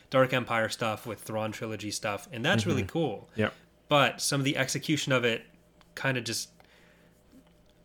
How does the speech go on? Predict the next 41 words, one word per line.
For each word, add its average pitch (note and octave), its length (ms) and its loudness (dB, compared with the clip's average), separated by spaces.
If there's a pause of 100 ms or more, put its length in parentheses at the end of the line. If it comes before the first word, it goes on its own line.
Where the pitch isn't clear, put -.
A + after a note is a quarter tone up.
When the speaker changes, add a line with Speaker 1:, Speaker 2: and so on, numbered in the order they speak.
(200)
Speaker 1:
means C3 240 0
that A#2+ 220 -10
they're C3 100 2
pulling E3+ 300 4
in D#3 60 6
the C3+ 80 6
names, C3+ 500 6
and A#2 320 -4
it's A2+ 320 -8
not B2+ 220 0
really A#2+ 260 -2
accomplishing B2+ 580 -4
much. - 520 -6 (180)
Speaker 2:
Mm-hmm. G#2+ 260 2 (1300)
Yeah, B2 520 10
I A#2+ 100 8
mean, D3+ 320 6 (280)
the, C3+ 120 4
the C3 240 2
best C3+ 300 4
tie-ins C3 440 6
we A2 240 6
actually A2+ 380 6
get G#2+ 160 6
that A2 100 4
are G#2+ 80 6
meaningful G#2 580 6
are G2+ 100 6
with G2+ 160 0
other G#2 200 6
Kevin G2+ 320 4
J. F#2+ 200 4
Anderson G2+ 340 2
stuff, - 360 -2
like - 220 -4
the, - 320 2
the G#3 120 -6
Jedi G3+ 240 4
Speaker 1:
Yeah. - 80 2
Speaker 2:
Knight - 240 0
stuff. - 380 -2